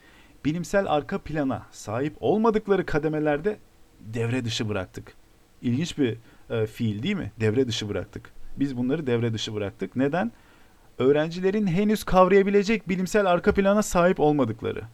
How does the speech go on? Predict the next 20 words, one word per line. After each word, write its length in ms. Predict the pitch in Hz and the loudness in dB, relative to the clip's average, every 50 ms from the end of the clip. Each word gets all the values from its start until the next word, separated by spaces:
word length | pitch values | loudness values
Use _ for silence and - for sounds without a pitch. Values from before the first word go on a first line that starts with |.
| _ _ | _ _
sebebiyle. 680 | - - - 120 107 101 104 101 104 98 - 104 - - - _ - - _ _ - - - - - | -20 -10 -6 -4 -2 -2 -2 -4 -4 -6 -8 -8 -10 -12 -16 _ -20 -20 _ _ -20 -20 -18 -10 -4
Tamam 280 | - 135 147 175 190 190 | -4 -2 -2 -2 -2 -2
da 80 | 196 | -2
neden 400 | 170 160 156 160 202 220 233 226 - - - | -2 -2 -2 0 -2 -2 -2 -6 -10 -10 -8
arka 260 | 208 202 202 214 214 | -8 -6 -4 -6 -6
plana 280 | - 196 196 190 180 | -4 -4 -6 -6 -6
sahip 340 | 165 - 170 156 151 151 - | -6 -4 -2 -2 -2 -2 -4
olmasın? 400 | 156 147 143 135 131 - 139 135 | -6 -6 -6 -6 -8 -8 -8 -6
Lise 340 | 120 165 202 - - 208 175 | -4 -6 -6 -4 -4 -6 -6
düzeyinde 600 | 170 165 165 165 160 156 156 151 143 147 175 208 - - - - - - - - _ _ - - | -6 -8 -6 -6 -4 -4 -2 0 0 0 -2 -4 -12 -18 -20 -20 -20 -20 -20 -20 _ _ -16 -10
beyni 400 | 123 139 160 185 185 196 214 202 | -4 -4 -4 -2 -2 -2 -4 -4
sünger 480 | - - - 170 165 160 180 190 202 | -6 -10 -12 -10 -8 -6 -4 -4 -4
gibi 220 | 196 170 175 156 165 | -6 -6 -8 -8 -8
olan 400 | 160 160 160 180 185 185 175 170 | -6 -6 -6 -8 -8 -10 -10 -10
ve 220 | 160 147 123 117 | -10 -10 -10 -8
dünyayı 500 | 135 147 151 156 160 160 165 175 190 185 - | -8 -8 -6 -6 -8 -8 -8 -6 -8 -8 -8
algılayan 800 | - 123 127 131 131 123 127 139 139 139 143 147 165 170 165 147 - | -8 -8 -6 -6 -6 -4 -4 -4 -4 -2 -4 -4 -6 -6 -8 -8 -6
o 240 | 147 165 170 139 131 | -6 -6 -4 0 2
beyin 440 | 135 131 127 135 156 147 127 113 - - - - - - - - - - - - - - | 2 4 4 2 0 -2 -2 -4 -6 -12 -16 -20 -20 -20 -20 -20 -20 -20 -20 -20 -14 -8
nasıl, 600 | 123 123 147 170 - - - 214 220 202 160 127 | -6 -6 -6 -6 -8 -8 -4 -2 -2 -2 -4 -6